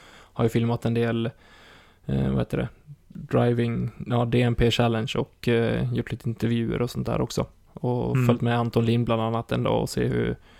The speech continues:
Speaker 1: hur hans dagar är och sådär. Så det är väldigt, väldigt spritt liksom vad man får, får se i hans kanal. Och det tycker jag är
Speaker 2: Ja.
Speaker 1: jätte-, jättetrevligt.
Speaker 2: Och det är superviktigt också, tycker jag, att man får se annat än att det bara är discgolf.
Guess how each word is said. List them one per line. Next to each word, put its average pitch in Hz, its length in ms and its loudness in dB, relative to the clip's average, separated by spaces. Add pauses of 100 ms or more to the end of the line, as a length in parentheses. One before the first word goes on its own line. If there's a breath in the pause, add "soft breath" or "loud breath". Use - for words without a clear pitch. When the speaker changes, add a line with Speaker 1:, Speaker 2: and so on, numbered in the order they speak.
(680 loud breath)
Speaker 1:
hur 139 100 4
hans 120 240 4
dagar 120 300 2
är 117 80 0
och 117 100 -2
sådär. 123 160 0
Så 123 100 -4
det 123 60 2
är 123 40 2
väldigt, - 520 0 (440)
väldigt 120 320 -2
spritt - 420 -4
liksom 120 300 -4
vad 117 120 0
man 120 140 -2
får, 120 460 0
får - 140 -4
se 117 280 0
i 120 40 0
hans 120 200 -2
kanal. 113 320 -2 (240)
Och 139 140 -4
det 127 120 -2
tycker - 220 -4
jag 120 80 2
är 123 40 4 (120)
Speaker 2:
Ja. 120 60 2
Speaker 1:
jätte-, 123 360 0
jättetrevligt. 120 720 -4 (760 loud breath)
Speaker 2:
Och 120 100 0
det 135 100 6
är 156 60 6
superviktigt 131 840 0
också, 110 300 0
tycker 101 260 -2
jag, 123 420 2
att 107 320 -8
man 107 160 -2
får 110 100 -4
se 131 360 0
annat 113 640 -2
än 110 220 -6
att - 340 -8 (200)
det 107 320 -4 (280)
bara 107 480 2
är 107 120 -2
discgolf. 110 680 -4